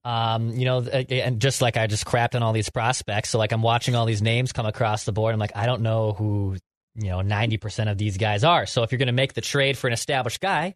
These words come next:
I E Mark Scheifele, I'm all excited about that. I think that'd be a lot of fun. So yes, I would love for them to do something, shake things up a little bit.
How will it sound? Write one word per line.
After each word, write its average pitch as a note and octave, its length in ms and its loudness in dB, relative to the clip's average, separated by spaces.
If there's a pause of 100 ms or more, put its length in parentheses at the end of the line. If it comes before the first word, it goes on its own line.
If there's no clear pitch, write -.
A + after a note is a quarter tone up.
I G2+ 140 -8
E F#2+ 60 -4
Mark F#2 160 -6
Scheifele, E3 420 -6 (220)
I'm B3+ 160 2
all C4 100 6
excited D#4+ 380 2
about C#3+ 280 0
that. G2 140 -6
I G2+ 80 -4
think D#3 200 -10
that'd E3 120 -2
be E3 60 -2
a E3+ 80 0
lot E3+ 160 2
of E3+ 80 -4
fun. D4+ 220 -8 (180)
So B2+ 320 -4
yes, F#3+ 260 0
I D3+ 140 0
would E3 100 0
love F3 220 0
for D3+ 80 -8
them C3 140 0
to A#2+ 60 -4
do A#2 200 -2
something, A2 400 -6
shake A#2 260 -6
things G#2 180 -10
up F#2 140 -8
a F2+ 60 -18
little - 240 -14
bit. E2 100 -16